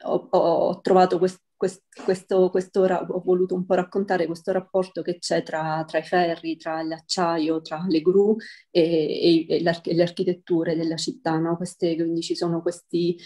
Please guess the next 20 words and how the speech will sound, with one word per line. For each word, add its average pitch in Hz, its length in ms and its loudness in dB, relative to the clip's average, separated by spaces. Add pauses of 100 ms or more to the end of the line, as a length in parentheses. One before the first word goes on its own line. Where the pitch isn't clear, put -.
(140)
questi 175 280 0
ferri 196 200 4
che 165 80 2
in 165 80 0
qualche 175 300 -2
modo, 170 260 2
questi, 165 320 -6
questi 170 300 -6
acciaio, 160 460 0
questi, 160 280 -8 (340)
queste 180 300 0
gru 196 200 6
che 185 60 2
in 160 100 2
qualche 170 260 -4
modo 175 320 4
comprimono, 175 640 4
sovrastano 175 640 0
la 175 100 0
città, 202 560 0